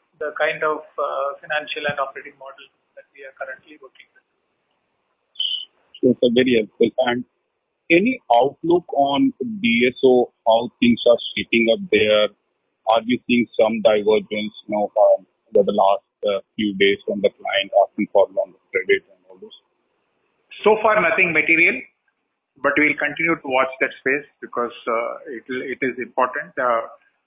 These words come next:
Speaker 3: our track record has been very good on, uh, uh, the, how to, uh, the, uh, the collections, and it's been demonstrated in, uh, significant,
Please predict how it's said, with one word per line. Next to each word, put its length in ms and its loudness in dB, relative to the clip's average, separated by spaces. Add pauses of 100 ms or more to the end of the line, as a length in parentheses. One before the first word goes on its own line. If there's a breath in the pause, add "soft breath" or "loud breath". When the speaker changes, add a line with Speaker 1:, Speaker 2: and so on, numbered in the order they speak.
(120)
Speaker 3:
our 280 2
track 260 -2
record 300 0
has 160 0
been 140 -6
very 240 -2
good 180 -4
on, 320 -6
uh, 480 2
uh, 560 -8
the, 300 -8
how 200 -4
to, 80 -8 (220)
uh, 260 -2 (220)
the, 240 -14
uh, 420 -12 (200)
the 100 -20
collections, 540 -6
and 280 -2 (560)
it's 160 -8
been 260 -2
demonstrated 640 -2
in, 280 -6
uh, 320 -2 (160)
significant, 720 -6